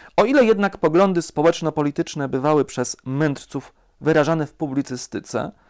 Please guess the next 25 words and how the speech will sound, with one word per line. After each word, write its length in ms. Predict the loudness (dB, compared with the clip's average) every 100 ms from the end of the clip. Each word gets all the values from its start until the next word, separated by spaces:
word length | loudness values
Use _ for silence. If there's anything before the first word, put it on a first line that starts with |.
| _ -20 -10
o 60 | 0
tyle 220 | 2 2
pewne 380 | 2 0 2 0
zasady 440 | 0 0 0 0
postępowania 640 | -2 -4 -4 -2 0 0
moralnego 720 | 0 2 2 2 -2 0 -2 -4 _ _
spotykamy 600 | -14 -2 -2 2 2 2
niemal 280 | 2 2 0
zawsze 400 | 2 -2 -2 -6
w 80 | -6 -12
uwikłaniu, 760 | -14 -6 0 2 2 0 -6 -10 _ _ -12
i 60 |
to 140 | -4 -2
nie 240 | 0 -2
wtopione 460 | -2 -4 -2 -2 -2
w 60 |
pisma 300 | -6 -6 -2
naukowe 420 | 0 0 0 -2 -2
czy 120 | -4
pedagogiczne, 760 | -2 -2 -2 -6 -10 -8 -10 -10 _ _
ale 180 | 0 0
częściej 520 | 2 -2 -2 -4 -6
w 80 | -6
praktykę 540 | -6 -8 -6 -6 -2 -4 _ _
działania. 580 | -6 -2 0 -2 -6 -12